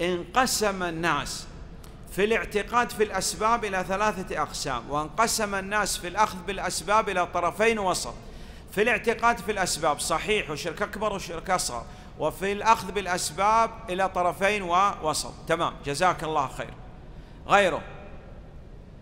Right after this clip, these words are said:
نعم الشيخ. ارفع صوتك. البسملة. قلنا الجار والمجرور في بسم الله متعلق بفعل محذوف متأخر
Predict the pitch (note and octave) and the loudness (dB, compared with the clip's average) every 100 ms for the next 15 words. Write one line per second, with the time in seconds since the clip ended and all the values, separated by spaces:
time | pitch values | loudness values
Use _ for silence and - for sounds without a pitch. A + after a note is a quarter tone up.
0 | - - - - E3 F3+ E3 - C#3 - | -18 -18 -16 -2 2 2 2 -4 -6 -6
1 | - - - - - - - - - - | -14 -14 -14 -14 -14 -16 -16 -16 -16 -16
2 | - - - - - - - - - - | -16 -16 -16 -16 -16 -16 -16 -16 -16 -16
3 | - - - - - - - - - - | -16 -16 -16 -16 -16 -16 -16 -16 -16 -16
4 | - - A#3+ A#3 G#3 G3 G#3 E3+ C3 A2 | -16 -4 0 2 2 2 2 0 -2 -10
5 | - - - - - - - - - - | -12 -14 -14 -14 -14 -14 -16 -16 -16 -16
6 | - - - - - - - F3 F3+ A3+ | -16 -16 -16 -16 -16 -16 2 4 8 8
7 | - - D3+ C3 - - - - - - | 8 4 0 -2 -6 -10 -14 -14 -12 2
8 | A3+ A3+ G3+ E3 B3+ C4+ A#3+ A3 G#3 F#3+ | 4 6 4 6 8 8 6 4 0 0
9 | G3 G3 F3+ E3 F3 F3 F3 F3+ G3+ F#3 | 0 2 0 0 0 0 -2 -2 -4 0
10 | G3+ A3 F#3+ F3 E3+ D#3+ G#3 G3 E3+ D#3+ | 2 2 2 0 2 4 4 2 -2 -4
11 | D3+ D#3 G3+ F#3 E3 D#3+ D#3+ D3+ E3 G3+ | -6 -2 0 0 0 0 -2 -2 0 2
12 | D#3 D3 D#3+ F3+ G#3 G3 G#3 A3+ | 0 -4 -6 0 0 0 -2 -2